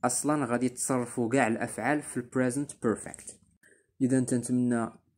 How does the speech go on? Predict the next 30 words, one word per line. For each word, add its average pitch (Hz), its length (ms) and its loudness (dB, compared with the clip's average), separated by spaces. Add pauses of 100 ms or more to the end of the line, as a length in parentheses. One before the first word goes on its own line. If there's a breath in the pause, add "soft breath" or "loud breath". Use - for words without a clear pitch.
(120)
آه، 107 240 2
يكون 107 500 0
الدرس 107 500 -2
سهل 113 440 0
وتكونوا 107 340 -4
استفدتوا. 127 720 -2 (460 loud breath)
الا 110 200 2
عندكم 101 300 -4
شي 117 120 -6
سؤال 104 300 -6
بخصوص - 560 -8
الدرس - 440 -2
او 101 100 -2
لا 95 220 -4
اي 135 140 6
درس 107 280 -2
اخر 104 340 -4
خليوه 98 400 -4
ليا 95 160 -4
في - 140 -10
لي 95 40 -4
كومونتير. 92 580 -4 (600 soft breath)
آه، 95 240 -4
ما 101 120 -2
تنساوش، 104 680 -6
آه، 92 420 -4 (200)
ت-، 92 280 -6 (100)
تبارطاجيو، 95 1080 -2
آه، 90 520 -8
هاد 87 80 -6